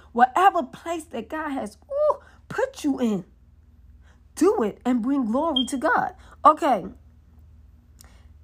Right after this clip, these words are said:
"And if the ear shall say, 'Because I am not the eye, I am not of the body,'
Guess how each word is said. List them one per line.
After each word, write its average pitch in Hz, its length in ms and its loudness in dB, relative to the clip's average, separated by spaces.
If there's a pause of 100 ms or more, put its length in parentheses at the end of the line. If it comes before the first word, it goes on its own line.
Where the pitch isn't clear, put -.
(500)
"And 262 200 6
if 277 140 4
the 262 220 -2
ear 381 200 4
shall 302 240 6
say, 277 280 4
'Because 254 340 2
I 262 140 6
am 247 120 2
not 269 220 6
the 233 160 -2
eye, 233 460 6
I 233 180 6
am 214 120 -2
not 233 260 2
of 240 100 -2
the 214 80 -8
body,' 226 480 2